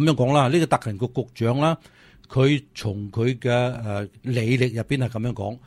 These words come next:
佢其實係喺特勤局入邊呢，服務咗成廿七年㗎啦。噉呢，但係呢，佢喺二零二一年嘅時候呢，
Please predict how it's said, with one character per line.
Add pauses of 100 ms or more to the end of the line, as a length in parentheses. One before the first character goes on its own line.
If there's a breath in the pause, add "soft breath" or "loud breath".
(300 soft breath)
佢
其
實
係
喺
特
勤
局
入
邊
呢，
服
務
咗 (100)
成
廿
七
年
㗎
啦。 (640 soft breath)
噉
呢，
但
係
呢，
佢
喺
二
零
二
一
年
嘅
時
候
呢，